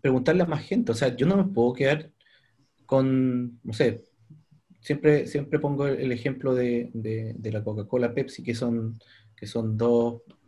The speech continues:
dos bebidas cola que son, eh, rivales. ¿Cuál es mejor que la otra? Si yo me quedo con la opinión de que a-, uno me dice, "Oye, no, a mí me gustó esta porque sí".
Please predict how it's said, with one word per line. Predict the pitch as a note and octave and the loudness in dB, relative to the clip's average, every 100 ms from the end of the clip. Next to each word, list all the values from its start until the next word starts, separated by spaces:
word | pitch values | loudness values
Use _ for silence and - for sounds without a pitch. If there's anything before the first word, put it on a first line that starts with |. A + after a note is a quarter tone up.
| _ | _
dos | - A2+ A#2+ - _ - | -6 -4 -4 -8 _ -4
bebidas | A2 A2+ A2 | 0 2 2
cola | A#2+ B2 A#2 A#2 | 4 4 2 -2
que | A2+ | -6
son, | A2 A#2 A2 A2+ A#2 _ _ _ _ _ A2+ - | -6 -4 -4 -4 -8 _ _ _ _ _ _ -10
eh, | G2 G2 | -8 -6
rivales. | G#2+ G#2+ B2 D3+ A#2+ C#3 D#3 - - - _ _ _ _ _ | -6 -2 2 4 4 0 -4 -14 -20 -20 _ _ _ _ _
¿Cuál | - C#3+ | 2 6
es | D3+ | 6
mejor | C#3+ - D3 | 4 0 0
que | - | 4
la | C#3+ | 6
otra? | C3+ C3 D3 D3 | 6 4 -2 -2
Si | B2+ | 0
yo | B2+ | 2
me | C#3 | 2
quedo | C3+ D3 D3 | 4 4 4
con | C3+ | 2
la | B2+ | 4
opinión | B2 A#2+ C3+ | 4 4 2
de | B2+ A#2+ | 0 0
que | B2 B2+ A#2+ - | 2 2 0 0
a-, | A#2+ | -2
uno | C3 B2+ | 0 0
me | A#2+ | 2
dice, | B2 B2+ B2 A#2 | 0 0 0 2
"Oye, | B2+ D3+ C#3+ B2+ | 2 2 4 0
no, | A#2+ C3+ | 2 0
a | C3+ | 0
mí | C#3 | 0
me | C3+ | 2
gustó | B2+ A#2+ C#3 | 0 2 0
esta | C3+ C#3 | 2 -2
porque | C3+ B2+ B2+ B2+ B2 A#2 | -2 -2 0 0 0 0
sí". | D3+ C3+ | -2 -2